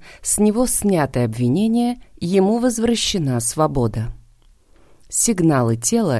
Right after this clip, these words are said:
и поведенческие проявления. Человек стоит, выпрямившись во весь рост, голова высоко поднята, грудь горделиво выпечена –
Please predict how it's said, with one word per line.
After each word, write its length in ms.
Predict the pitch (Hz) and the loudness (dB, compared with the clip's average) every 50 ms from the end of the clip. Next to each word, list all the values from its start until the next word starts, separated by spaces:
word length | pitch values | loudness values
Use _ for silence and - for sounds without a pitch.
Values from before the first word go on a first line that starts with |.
| 120 - | -2 -2
и 80 | - 269 | -4 -4
поведенческие 920 | 262 - 262 240 262 214 - 170 147 131 127 - 151 - - - 165 170 | -2 -2 0 0 0 0 0 0 0 0 0 -2 -6 -8 -6 -4 -4 -2
проявления. 840 | 170 - 202 214 214 202 - 143 117 110 107 107 110 113 123 135 - - - - - - - - - - - - - - - - - - - - | 0 0 0 2 0 0 0 0 0 0 0 0 -2 -4 -6 -8 -12 -20 -20 -20 -20 -20 -20 -20 -20 -20 -20 -20 -20 -20 -20 -20 -20 -20 -14 -8
Человек 480 | - - 208 220 220 226 226 302 294 - | -6 -2 0 2 2 2 2 0 -2 -2
стоит, 580 | - - - - 165 160 180 233 247 247 - - | -4 -4 -2 0 0 2 2 0 0 -2 -6 -8
выпрямившись 1000 | - 175 165 185 208 214 - - 247 233 226 214 - - - 170 165 - - - - | -6 -2 0 0 0 0 0 0 0 0 0 -2 -2 -4 -4 -4 -4 -4 -6 -8 -6
во 160 | 143 147 143 | -4 -4 -2
весь 340 | 139 139 120 113 113 - - | -2 0 -2 -2 -2 -4 -4
рост, 460 | - 123 120 160 - - - - - - - - _ - - - - - - - - | -2 -2 -4 -4 -6 -8 -12 -14 -18 -20 -20 -20 _ -20 -20 -20 -20 -20 -18 -12 -6
голова 500 | 175 165 175 165 165 165 165 202 233 226 | 0 2 4 4 4 4 2 2 0 0
высоко 420 | 190 - - 156 135 - - 196 | 0 0 0 0 0 0 -2 0
поднята, 760 | - - 165 135 139 143 139 127 123 - - 123 117 120 117 - - - _ _ _ _ _ _ - | 2 2 2 2 2 0 -2 -2 -2 -4 -4 -2 -2 -4 -6 -10 -20 -20 _ _ _ _ _ _ -4
грудь 480 | 156 143 156 156 147 175 196 - - - | 0 2 4 4 2 0 -2 -4 -6 -4
горделиво 680 | - 196 220 214 190 180 185 170 170 175 170 147 147 139 | 0 2 2 2 2 2 0 0 2 2 0 0 0 0
выпечена – 720 | 135 131 117 113 117 123 - - - 147 143 151 160 170 | 0 0 -2 0 -2 -4 -4 -4 -4 -2 -2 -2 -4 -4